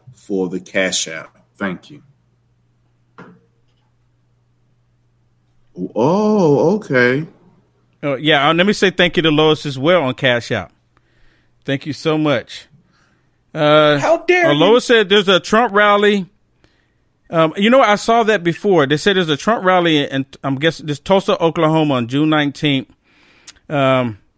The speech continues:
Speaker 2: wow, thank you for this. If I, if I can, if I get enough, uh, if I get enough support, I'm going to that Trump rally.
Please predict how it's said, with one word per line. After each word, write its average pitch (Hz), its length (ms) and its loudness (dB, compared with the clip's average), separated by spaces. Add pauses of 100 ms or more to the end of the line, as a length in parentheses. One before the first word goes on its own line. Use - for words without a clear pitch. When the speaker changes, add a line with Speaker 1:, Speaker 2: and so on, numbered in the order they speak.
(160)
Speaker 2:
wow, 139 280 0
thank 151 260 -2
you 165 80 -4
for 170 120 -4
this. 131 300 -2 (300)
If 143 120 -8
I, 208 140 4
if 160 220 -2
I 208 140 2
can, 180 300 -2
if 143 120 -2
I 165 80 4
get 170 180 0
enough, 160 560 0 (600)
uh, 139 440 2
if 139 140 -10
I 156 100 0
get 160 120 -2
enough 156 180 0
support, 175 560 -2
I'm 202 200 -2
going 180 220 0
to 180 120 -4
that 139 140 -2
Trump 147 240 -6
rally. 98 300 -8